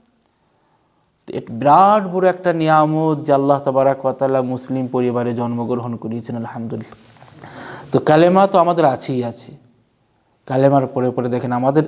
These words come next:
সব থেকে বড় স্থান হচ্ছে কি? নামাজ, দু নম্বরে। তিন নম্বরে জাকাত হবে, চার নম্বরে আবার কেউ বলে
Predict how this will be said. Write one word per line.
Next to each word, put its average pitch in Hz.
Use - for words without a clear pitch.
সব 123
থেকে 123
বড় 120
স্থান 117
হচ্ছে 120
কি? 147
নামাজ, 113
দু 120
নম্বরে। 117
তিন 160
নম্বরে 156
জাকাত 139
হবে, 135
চার 120
নম্বরে 135
আবার 131
কেউ 135
বলে 123